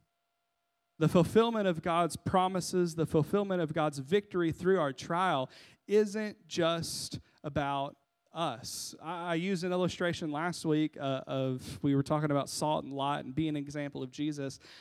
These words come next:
I used an illustration of light in a dark room versus light in a lit room, right? And in that illustration, we were talking about how the darkness is the world around us.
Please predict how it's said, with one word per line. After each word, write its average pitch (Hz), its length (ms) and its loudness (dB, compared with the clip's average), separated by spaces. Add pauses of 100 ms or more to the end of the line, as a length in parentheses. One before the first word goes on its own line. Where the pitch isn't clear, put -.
(120)
I 175 80 0
used 202 180 0
an 196 80 -4
illustration 185 600 -4
of 139 160 -4
light 143 360 -4 (200)
in 156 140 -4
a 147 60 -4
dark 151 340 -2
room 127 340 -8 (300)
versus 147 340 -2
light 143 360 -2 (100)
in 151 120 -6
a 139 60 -4
lit 151 240 -4
room, 113 220 -12 (160)
right? 156 260 -6 (1500)
And 165 240 0
in 220 240 -2
that 202 160 2
illustration, 196 1000 0
we 180 100 8
were 165 120 4
talking 180 480 -2
about 151 320 2
how 170 240 2
the 156 140 -2
darkness 147 1080 -2 (260)
is 156 200 0
the 147 120 0
world 165 300 0
around 143 440 -2
us. 113 520 -12